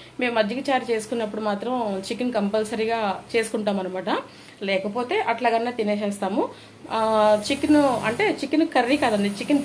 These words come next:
పికిల్లో చాలా చాలా బాగుంటుంది అసలు. ట్రై చేయండి ఒకసారి, ట్రై చేసి నాకు కామెంట్ చేయండి. So ఈరోజు మన వీడియో ఏంటి, మజ్జిగ చారు చక్కగా,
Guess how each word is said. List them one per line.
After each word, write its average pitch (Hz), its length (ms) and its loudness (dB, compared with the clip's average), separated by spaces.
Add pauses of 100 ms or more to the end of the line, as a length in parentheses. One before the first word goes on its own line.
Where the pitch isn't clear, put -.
పికిల్లో 247 300 0
చాలా - 680 -4 (100)
చాలా 226 160 2
బాగుంటుంది 202 460 0
అసలు. 190 340 -2 (680)
ట్రై 214 200 4
చేయండి 214 300 0
ఒకసారి, 190 360 0
ట్రై 233 200 0
చేసి 202 280 -4
నాకు 185 140 -4
కామెంట్ 185 360 -4
చేయండి. 196 340 0 (380)
So 294 60 6 (160)
ఈరోజు 294 280 6
మన 277 180 2
వీడియో 269 280 4
ఏంటి, 262 340 4 (140)
మజ్జిగ 214 260 -4
చారు 226 340 -2
చక్కగా, 233 680 -2